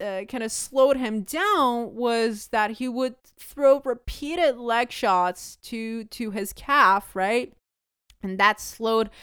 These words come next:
Paulo Costa so much, he couldn't even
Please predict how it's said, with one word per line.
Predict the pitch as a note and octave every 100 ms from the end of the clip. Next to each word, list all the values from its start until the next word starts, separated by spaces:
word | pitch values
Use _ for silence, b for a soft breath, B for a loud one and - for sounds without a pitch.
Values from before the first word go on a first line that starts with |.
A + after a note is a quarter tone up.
| B B
Paulo | - C4 B3
Costa | - A3+ A#3 G#3
so | F#3+ - - C#4 B3+ A3
much, | G3 G3 B3 C#4
he | A#3 G#3
couldn't | A#3+ A3+ A3+
even | G#3+ G#3+